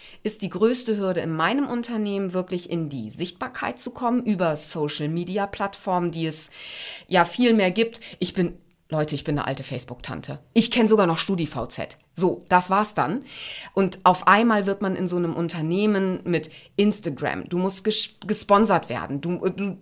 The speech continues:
kannst LinkedIn, du kannst alles Mögliche nutzen. Und ich dachte mir, "Okay, uh, aber ich hab, ähm, was gebe ich?" Ich gebe, mm, liebevolle Expertise.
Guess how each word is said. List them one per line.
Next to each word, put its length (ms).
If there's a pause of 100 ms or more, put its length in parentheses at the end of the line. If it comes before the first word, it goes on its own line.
kannst 380
LinkedIn, 480
du 80
kannst 500 (220)
alles 320
Mögliche 420
nutzen. 480 (420)
Und 180
ich 140
dachte 280
mir, 220 (100)
"Okay, 840 (460)
uh, 300 (100)
aber 240 (300)
ich 340
hab, 180 (180)
ähm, 260 (180)
was 220
gebe 300
ich?" 220
Ich 140
gebe, 400 (340)
mm, 340 (840)
liebevolle 760
Expertise. 920